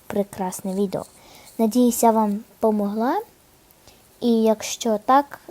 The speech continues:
то, ну, ставте лайкосик. Якщо ви ще не підписані, то чого ви чекаєте? Давайте підписуйтесь, бо тому що, ну, бо тому що, бо тому що я стараюсь. Відео не рідко виходять, але,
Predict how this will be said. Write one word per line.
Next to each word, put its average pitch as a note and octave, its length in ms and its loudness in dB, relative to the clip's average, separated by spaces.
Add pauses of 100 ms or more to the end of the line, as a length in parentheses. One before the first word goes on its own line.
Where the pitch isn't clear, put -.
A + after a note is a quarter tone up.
(200)
то, F3+ 340 0 (260)
ну, G3+ 300 -2
ставте - 420 -4
лайкосик. F#3+ 760 -6 (720)
Якщо A#3+ 540 4
ви G3+ 180 0
ще G3+ 280 -2
не F#3 120 0
підписані, G3+ 600 -2 (460)
то A3+ 100 4
чого A3+ 340 4
ви F#4+ 120 2
чекаєте? A3+ 640 -2
Давайте A3+ 380 2
підписуйтесь, A3+ 760 -2
бо A3 160 -6
тому A#3+ 180 -2
що, A#3+ 140 -6 (500)
ну, D4+ 200 4
бо D#4+ 100 2
тому F4 400 0
що, D#4 320 2
бо A#3+ 140 0
тому F#4+ 280 -6
що - 180 -2
я C4 160 4
стараюсь. G3+ 800 2 (440)
Відео G#3+ 380 8
не G#3+ 220 8
рідко A3 400 4
виходять, F#3+ 640 4
але, E3+ 480 6